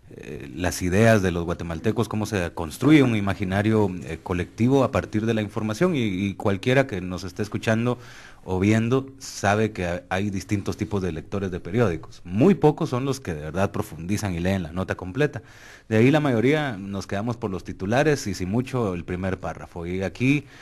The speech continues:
en el caso de la compra de licores, que la presidencia siempre ha comprado, y, y esa ya es otra discusión de si es bueno o malo comprar o no comprar, pero siempre se han comprado y que a nosotros nos consta porque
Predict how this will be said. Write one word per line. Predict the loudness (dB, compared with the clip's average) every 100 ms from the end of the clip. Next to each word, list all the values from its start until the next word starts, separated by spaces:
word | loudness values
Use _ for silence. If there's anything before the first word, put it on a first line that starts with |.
| -18 -10
en | -6
el | -4
caso | -2 -2
de | -2
la | -2
compra | -2 -4 0 0 0
de | -6 -8 -4 -4 -4 -6 -8 -10 -12
licores, | -12 -8 -2 2 2 -2
que | -4 -4 -4 -6 -8 -8
la | -6 -6
presidencia | -6 -4 -2 0 0 0
siempre | 0 0 2 2
ha | 2 2 2 2 0 -4
comprado, | -6 -2 2 4 4 2
y, | 0 -6 -8
y | -8
esa | -6 -2
ya | -2
es | 0
otra | -2 -2
discusión | -4 -6 -8 -6
de | -6
si | -6
es | -8
bueno | -6 -8
o | -8
malo | -8 -6 -8
comprar | -10 -8 -6
o |
no | -6
comprar, | -6 -2 0 0 -4 -18 -8
pero | -2 -2
siempre | -2 -2
se |
han | -2
comprado | -2 0 2 2
y | 0
que | -2 -6 -6
a |
nosotros | -8 -8 -6 -4
nos | -2 0
consta | -2 0 -2 -2
porque | -2 -4 -4 -4 -4 -6